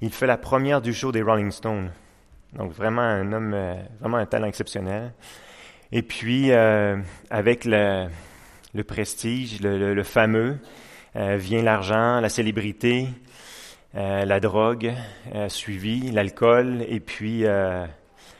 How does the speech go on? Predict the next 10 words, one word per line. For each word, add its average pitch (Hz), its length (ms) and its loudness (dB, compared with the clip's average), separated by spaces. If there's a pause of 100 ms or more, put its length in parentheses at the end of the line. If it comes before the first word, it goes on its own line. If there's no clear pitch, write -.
(200)
euh, 95 480 0
en 101 100 0
deux 117 200 2
mille, 127 420 2 (260)
donc 107 220 -8
il - 20 -4
est 107 40 -2
né 107 80 0
en 104 60 0
quatre-vingt-un, 101 640 -2